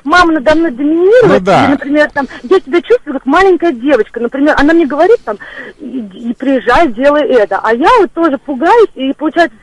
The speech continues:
Speaker 1: свои, там, почти тридцать лет
Speaker 2: Слушайте,
Speaker 1: я
Speaker 2: ну,
Speaker 1: иногда
Speaker 2: конечно,
Speaker 1: себя
Speaker 2: вам
Speaker 1: чувствую.
Speaker 2: двадцать восемь лет.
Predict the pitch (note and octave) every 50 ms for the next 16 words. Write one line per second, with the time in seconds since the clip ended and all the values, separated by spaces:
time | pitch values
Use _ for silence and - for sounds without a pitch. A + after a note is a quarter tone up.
0 | - C4+ A3+ D4+ D#4 E4 D4 - C4+ B3+ A#3+ - C4+ D4 - - A#3+ - D#4+ D4+
1 | B3 _ _ - D4+ F4+ A4+ - D3+ C4+ B3+ B3+ B3+ - - - D#4+ E4+ F3 E3
2 | B2+ - C3 D3+ D3+ C#3 C3 C#3+ C#3+ C#3 - - D3 - - - C#3 D3 D3+ C#3
3 | G#2+